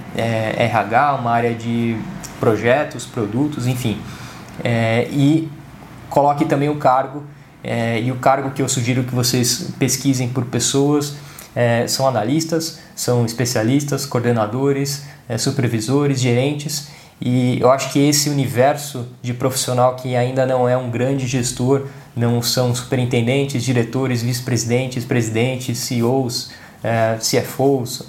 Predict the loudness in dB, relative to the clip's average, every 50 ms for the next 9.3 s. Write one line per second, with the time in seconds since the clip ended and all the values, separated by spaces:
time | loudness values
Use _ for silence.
0 | -6 -4 -4 -4 -2 -4 -2 -2 -2 -2 0 0 0 0 0 0 0 0 2 2
1 | 2 2 2 0 -2 -4 -6 -10 -16 -20 -20 -20 -20 -20 -20 -20 -20 -20 -20 -20
2 | -20 -20 -20 -20 -20 -20 -20 -20 -10 -2 0 2 2 2 2 2 2 2 2 0
3 | -4 -4 -4 -4 -4 -4 -4 -4 -2 -2 -2 -2 0 -2 -4 -6 -8 -14 -20 -20
4 | -20 -18 -8 -8 -8 -2 2 2 4 4 4 2 2 0 -2 -6 -4 -4 -4 0
5 | 2 0 0 2 0 0 0 -2 0 0 0 0 0 0 0 0 0 2 2 4
6 | 4 4 2 2 -2 0 2 2 2 2 2 0 -2 -2 -2 -2 -2 -2 0 0
7 | -2 -2 -4 -4 -4 -4 -4 -6 -10 -12 -14 -16 -18 -18 -18 -12 -4 -2 2 4
8 | 4 4 4 2 -2 -8 -12 -12 -10 -10 -8 -4 -2 -2 -2 -2 -2 -4 -2 0
9 | 0 0 0 0 -2 -2